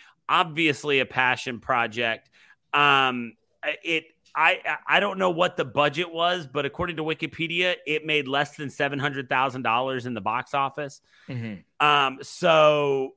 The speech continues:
Speaker 1: and they couldn't have assumed it was gonna make a ton of money. So you've gotta assume, you've gotta figure that it's got a shoestring budget,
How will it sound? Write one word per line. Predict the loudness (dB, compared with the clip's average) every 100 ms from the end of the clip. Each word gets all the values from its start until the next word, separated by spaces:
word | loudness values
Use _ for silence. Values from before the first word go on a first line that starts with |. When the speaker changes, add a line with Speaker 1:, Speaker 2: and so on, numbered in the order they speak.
| -2
Speaker 1:
and | 0
they | 0
couldn't | 0 0 0
have | -2
assumed | -6 -6 -4 -2 -4
it | -4
was | -6
gonna | -4 -4
make | -2 -4 -4
a | -8
ton | -8 -6 -6
of |
money. | -8 -10 -14
So | -14
you've | -10 -8 -2
gotta | -2 -2 -4
assume, | -8 -8 -10 -10
you've | -8 -8 -6
gotta | -2 -2 -2
figure | -6 -6 -4 -6
that | -4
it's | -6 -8 -6
got | 0 2 0 -2 -4
a |
shoestring | -6 -6 -6 -6 -6 -6
budget, | -6 -6 -8